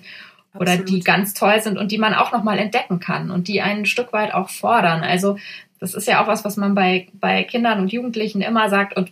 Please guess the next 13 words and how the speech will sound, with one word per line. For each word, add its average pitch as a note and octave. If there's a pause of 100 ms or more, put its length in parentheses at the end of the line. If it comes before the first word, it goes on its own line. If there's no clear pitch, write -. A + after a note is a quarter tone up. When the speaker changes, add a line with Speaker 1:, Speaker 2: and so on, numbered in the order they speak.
(100)
Speaker 1:
bei F3+
Erwachsenen G3+
spannenderweise F#3
nicht. A#3
Dabei F3
gilt G3+
es F#3+
für -
uns F#3+
ganz F3
genauso, G3
dass F3+
es F#3